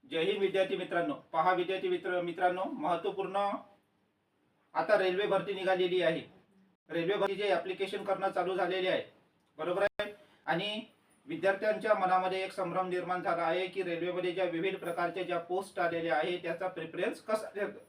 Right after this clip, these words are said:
<clears throat> त्याचा प्रिफरन्स कसा द्यायचा, बरोबर आहे? आता रेल्वेमध्ये बत्तीस हजार plus, थर्टी टू थाउजंड प्लस व्हॅकन्सीज इथं आलेल्या आहे.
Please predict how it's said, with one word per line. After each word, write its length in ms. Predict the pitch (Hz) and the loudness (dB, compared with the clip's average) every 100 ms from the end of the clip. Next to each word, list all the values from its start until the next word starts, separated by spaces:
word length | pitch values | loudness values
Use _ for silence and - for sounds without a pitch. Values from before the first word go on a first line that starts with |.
| - | 0
<clears throat> 600 | 262 - - - - - | 2 2 -2 -18 -18 0
त्याचा 200 | 180 190 | 0 2
प्रिफरन्स 460 | 190 170 196 262 | 0 -2 0 0
कसा 260 | - 226 240 | 0 2 4
द्यायचा, 360 | 196 175 - - - _ _ _ _ _ _ _ | 4 2 0 -4 -8 _ _ _ _ _ _ _
बरोबर 320 | 165 180 196 | -2 2 2
आहे? 100 | 214 214 - - _ _ | 0 -2 -12 -20 _ _
आता 500 | 165 - 214 220 285 - _ _ _ | -2 6 6 6 2 -6 _ _ _
रेल्वेमध्ये 560 | 170 170 190 214 214 226 | -4 0 4 4 4 0
बत्तीस 480 | 226 - - 226 226 | 2 0 -2 -4 -2
हजार 260 | 202 220 214 214 | 2 2 2 2
plus, 260 | 220 123 - - _ _ _ _ | 2 2 -2 -16 _ _ _ _
थर्टी 240 | 170 180 | -4 0
टू 200 | 196 208 208 | -2 -2 0
थाउजंड 320 | 185 202 208 | 2 2 -4
प्लस 340 | - 208 208 | 0 0 0
व्हॅकन्सीज 540 | 175 170 190 - 208 196 | -2 0 -2 -4 -6 -6
इथं 200 | 170 214 | -2 0
आलेल्या 560 | 185 196 196 190 190 | 4 4 4 4 4
आहे. 360 | 175 156 - | 4 0 -6